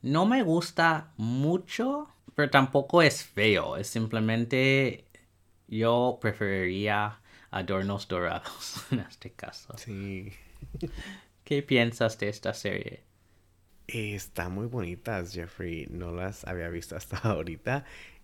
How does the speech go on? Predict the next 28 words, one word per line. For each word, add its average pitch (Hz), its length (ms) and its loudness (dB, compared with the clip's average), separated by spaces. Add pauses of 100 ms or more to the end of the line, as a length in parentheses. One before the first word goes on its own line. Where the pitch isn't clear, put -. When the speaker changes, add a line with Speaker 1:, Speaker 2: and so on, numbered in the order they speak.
(120)
Speaker 2:
Eh, 82 640 -4 (720)
igual 110 380 6
que 117 160 0
tú, 107 260 0
la 101 200 2
pluma, 95 580 0
la 87 280 0
Ratio, 92 560 -2
me 92 180 -2
gusta 90 640 -8
bastante. 85 840 -10
Me 110 160 -2
recuerda 113 440 0
un 120 200 -4
poquito 104 580 -6
a 98 60 -2
los 92 240 -6
modelos 90 460 -6
que - 140 -12
ha 95 80 -6
sacado 85 480 -10
Nakaya. 82 720 -8
Speaker 1:
Ujú. 95 600 -8 (120)
Speaker 2:
Eh, 73 560 -10
solo 98 400 -4
por 107 140 2
el 92 60 0
mismo, 98 420 -6